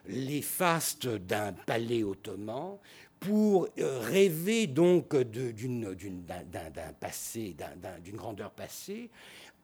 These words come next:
aussi parce qu'il y a les reliques,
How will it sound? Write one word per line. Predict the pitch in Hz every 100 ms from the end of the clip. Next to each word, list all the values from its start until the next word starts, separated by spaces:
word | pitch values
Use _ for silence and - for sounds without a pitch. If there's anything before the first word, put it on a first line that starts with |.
| _ -
aussi | 208 - - 226 190
parce | 139 135 -
qu'il | 135 120 120
y | 123
a | 123 101 82 - -
les | 92 92 90
reliques, | 107 117 127 107 -